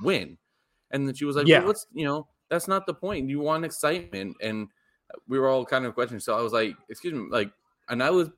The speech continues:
Speaker 1: bartending, so I was trying to be as professional as I could. And I was like,
Speaker 2: <laughs>
Speaker 1: "Well, what's, what's the purpose of, uh, playing a sport?" And she goes,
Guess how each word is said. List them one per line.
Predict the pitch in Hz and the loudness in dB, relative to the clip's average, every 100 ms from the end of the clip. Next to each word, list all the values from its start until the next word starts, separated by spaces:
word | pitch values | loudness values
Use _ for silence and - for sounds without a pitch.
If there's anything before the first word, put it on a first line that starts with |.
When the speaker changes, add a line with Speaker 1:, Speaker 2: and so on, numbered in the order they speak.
| _ | _
Speaker 1:
bartending, | 208 156 - 107 156 | 4 4 2 -4 -2
so | 139 117 | 0 0
I | |
was | 120 | 0
trying | 135 127 | 0 0
to | |
be | 123 127 | -2 -4
as | 107 | -4
professional | - 107 110 120 110 101 | -6 -2 -2 -2 -6 -6
as | - _ - | -8 _ -10
I | 101 | -8
could. | - 135 104 - _ - - | -2 0 0 -2 _ -16 -6
And | - | 0
I | |
was | 120 | 6
like, | 339 294 | 6 8
Speaker 2:
<laughs> | 370 330 320 | 8 8 6
Speaker 1:
"Well, | 156 | 4
what's, | 196 - | 0 -2
what's | - 196 - | 0 0 0
the | 208 | -2
purpose | 202 190 170 - | 0 0 -2 -2
of, | 160 151 123 _ _ - | 0 0 -2 _ _ -6
uh, | 123 123 117 113 113 | -2 0 0 -2 -6
playing | 151 143 | -4 -4
a | 123 | -4
sport?" | - 127 87 - | -2 0 0 -2
And | 101 | -8
she | 127 | -2
goes, | 117 117 | -2 -2